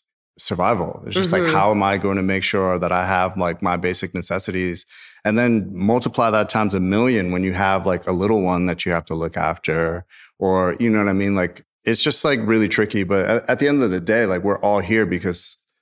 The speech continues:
Speaker 1: someone migrated here. America exists because people migrated here. Like, traveling as a group, traveling by yourself, like, you find that community by necessity, I think, right?
Speaker 2: Yeah.
Speaker 1: And those are the things that kinda, like, really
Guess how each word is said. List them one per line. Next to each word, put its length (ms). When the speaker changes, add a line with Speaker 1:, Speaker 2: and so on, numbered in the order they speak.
Speaker 1:
someone 320
migrated 580
here. 540
America 420
exists 400
because 260
people 520
migrated 480
here. 400
Like, 260
traveling 560
as 260
a 40
group, 380
traveling 440
by 140
yourself, 760
like, 280
you 80
find 360
that 140
community 960
by 140
necessity, 720
I 80
think, 300
right? 220
Speaker 2:
Yeah. 300
Speaker 1:
And 420
those 200
are 40
the 60
things 280
that 120
kinda, 280
like, 260
really 600